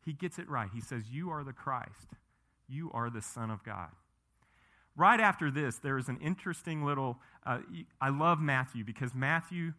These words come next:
understands, or a-, as he's writing this book, he understands that people in the year, uh, two thousand sixteen aren't gonna necessarily understand everything in this. So he gives us a little commentary.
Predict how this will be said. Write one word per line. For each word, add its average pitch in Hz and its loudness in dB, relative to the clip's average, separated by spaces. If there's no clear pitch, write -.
understands, 151 2
or 127 0
a-, 147 -6
as 131 -2
he's 120 -4
writing 131 2
this 117 -4
book, 131 -2
he 156 -4
understands 156 -2
that 123 -4
people 143 -4
in 120 -2
the 117 -2
year, 120 -2
uh, 113 -4
two 147 -6
thousand 131 0
sixteen 151 -6
aren't 147 0
gonna 139 -2
necessarily 135 -2
understand 123 -4
everything 123 -2
in 107 -2
this. 107 -4
So 135 -6
he 139 -2
gives 160 -4
us 143 -12
a 147 -6
little 127 -6
commentary. 104 -6